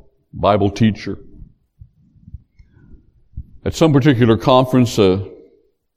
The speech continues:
reporter asked him this question. He said, "If Satan were to blow you out of the water, how do you think he would do it?"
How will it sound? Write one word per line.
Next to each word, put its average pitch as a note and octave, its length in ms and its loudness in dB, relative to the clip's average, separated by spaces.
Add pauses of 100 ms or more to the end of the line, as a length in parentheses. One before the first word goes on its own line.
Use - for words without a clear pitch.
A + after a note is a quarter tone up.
(600)
reporter A2 460 2
asked G#2+ 320 2
him F#2+ 180 2
this G2 160 0
question. G2+ 400 0
He G2 40 0
said, A2+ 160 2
"If G#2 120 0
Satan D3+ 300 2
were A#2+ 80 4
to A2 60 2
blow A#2+ 240 4
you A#2 180 6
out A2+ 140 4
of G#2+ 60 -2
the G#2+ 60 4
water, G#2 320 4
how D3 160 0
do D#3 80 2
you G#2+ 140 4
think A2 240 0
he G#2+ 80 2
would F#2 180 0
do E2+ 200 0
it?" C#2+ 120 -8